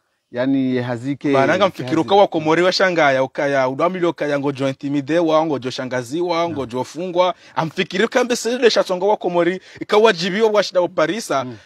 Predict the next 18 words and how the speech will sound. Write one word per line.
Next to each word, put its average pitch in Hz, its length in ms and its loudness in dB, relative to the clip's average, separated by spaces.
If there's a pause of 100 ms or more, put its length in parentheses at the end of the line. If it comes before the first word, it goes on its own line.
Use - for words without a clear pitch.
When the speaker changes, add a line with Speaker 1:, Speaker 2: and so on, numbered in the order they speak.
Speaker 2:
Mana 147 280 0
be 185 100 -2
se 196 140 -2
afas-, 185 300 0 (100)
amfikiri 160 340 -6
uka - 140 -6
ya 170 120 0
sawa 190 180 2
ono 170 300 2
ukweli, 196 340 -4
uka 170 260 -2
ya, 139 220 0 (280)
ozile 143 260 0
wakahambilwa 175 600 2
kujaka, 156 840 4 (420)
atetideza 202 480 2
jaza 185 240 2
fanyishiha. 156 500 -4